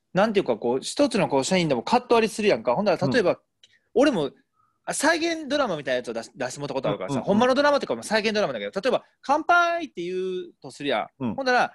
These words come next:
Speaker 1: まず、「一もらえますか？」とか言わはんのよ。
Speaker 2: うん。
Speaker 1: 要は、カメラマンの方が、どこで止めるかとか、乾杯のこの位置を決めといて、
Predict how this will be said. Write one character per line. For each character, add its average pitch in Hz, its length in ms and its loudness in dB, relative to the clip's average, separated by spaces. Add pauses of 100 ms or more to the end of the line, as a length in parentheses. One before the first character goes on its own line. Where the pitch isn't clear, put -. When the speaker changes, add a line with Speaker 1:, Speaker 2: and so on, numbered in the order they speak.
(100)
Speaker 1:
ま 220 100 -8
ず、 - 100 -14
「一 349 280 -4
も 226 120 0
ら 214 80 4
え 208 40 2
ま 202 140 0
す - 60 -10
か？」 208 120 0
と 135 60 -12
か 127 60 -4
言 123 80 -2
わ 117 60 -6
は 117 100 -10
ん 107 40 -14
の 98 60 -14
よ。 90 240 -18 (140)
Speaker 2:
う 143 60 -4
ん。 104 180 -4 (520)
Speaker 1:
要 240 160 2
は、 220 80 2
カ 226 140 0
メ 262 80 0
ラ 311 100 4
マ 254 200 -6
ン 180 120 -20
の 160 120 -12
方 160 200 -6
が、 127 260 -2 (280)
ど 208 160 2
こ 339 100 -2
で 330 80 0
止 302 160 -4
め 294 80 -4
る 262 60 -6
か 220 100 -2
と 131 100 -6
か、 127 80 -10
乾 302 240 -4
杯 294 120 2
の 285 60 -4
こ 294 100 -2
の 269 60 -4
位 294 120 -2
置 349 280 0
を 262 220 4
決 262 160 -6
め 269 140 2
と 269 220 -4
い 247 80 -8
て、 - 380 -2